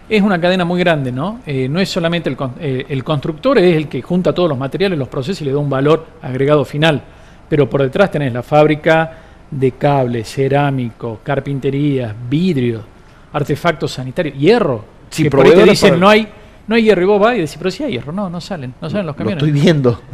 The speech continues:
Speaker 1: Claro,
Speaker 2: Señor,
Speaker 1: no salen.
Speaker 2: estoy
Speaker 1: ¿Por qué?
Speaker 2: viendo.
Speaker 1: Porque esperan una semana, diez días, quince días, veinte días para vender y le ganaron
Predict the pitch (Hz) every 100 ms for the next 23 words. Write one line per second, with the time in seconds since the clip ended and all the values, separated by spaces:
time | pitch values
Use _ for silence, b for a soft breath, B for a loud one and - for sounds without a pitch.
0 | - 120 247 156 175 208 254 262 175 180
1 | 156 240 160 143 151 - - - - 151
2 | - 208 190 170 160 - 202 190 - 190
3 | 185 160 160 160 165 135 170 147 165 147
4 | 165 175 170 180 - 170 185 240 311 135
5 | 131 151 156 147